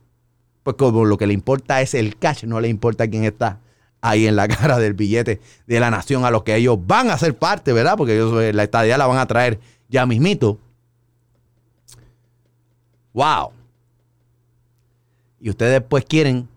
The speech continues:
que yo no diga, que yo reafirme y que diga con todo el convencimiento del mu-, del mundo que esto es una porcada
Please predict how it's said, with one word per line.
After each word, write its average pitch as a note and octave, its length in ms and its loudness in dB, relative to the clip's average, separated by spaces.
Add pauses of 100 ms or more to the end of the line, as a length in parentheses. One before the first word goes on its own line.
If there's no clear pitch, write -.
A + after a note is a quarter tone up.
(180)
que G#2+ 140 -4
yo A2 180 0
no A#2+ 160 2
diga, D#2+ 360 -2 (880)
que A2+ 160 -4
yo B2+ 140 2
reafirme A#2+ 840 0 (800)
y B2 100 -10
que G#2+ 300 -8 (320)
diga E3 400 0
con D3+ 340 2
todo D4 220 4
el G#3+ 100 0
convencimiento E3 600 2
del D3+ 80 2
mu-, D3+ 260 2
del D#3 160 2
mundo C#3 280 2
que E3 120 0
esto F#3+ 180 -2
es - 140 -4
una C#4+ 280 2
porcada F#3 680 0